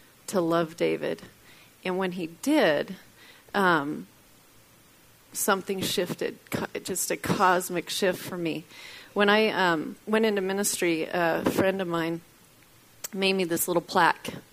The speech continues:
and it was in the eighties, so it was in a really cheesy little frame, but we've put it in a nice frame now. It says, uh, "Susan Leah Opitz,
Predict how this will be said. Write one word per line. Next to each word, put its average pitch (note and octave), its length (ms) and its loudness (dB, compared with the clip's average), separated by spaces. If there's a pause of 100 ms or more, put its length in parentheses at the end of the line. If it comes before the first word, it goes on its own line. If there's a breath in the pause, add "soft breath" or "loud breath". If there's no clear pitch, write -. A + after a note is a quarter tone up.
(180)
and C#3+ 120 -2
it F3 80 2
was F#3+ 120 2
in G#3 120 2
the F3+ 120 0
eighties, F3 320 2
so F#3+ 140 0
it C3+ 40 0
was F3+ 140 -2
in F#3 100 -2
a F3+ 60 0
really F3 240 2
cheesy F3 460 -4
little E3 340 -2 (100)
frame, D#3 380 -2
but E3 220 -4
we've F3+ 240 -4
put F#3 120 -2
it E3+ 100 0
in E3 140 -2
a - 20 -2
nice E3 180 -4
frame D#3+ 220 -4
now. D#3+ 200 -2
It - 100 -8
says, F#3 340 0
uh, D#3 200 4
"Susan A3 380 0
Leah G#3+ 200 2
Opitz, - 480 0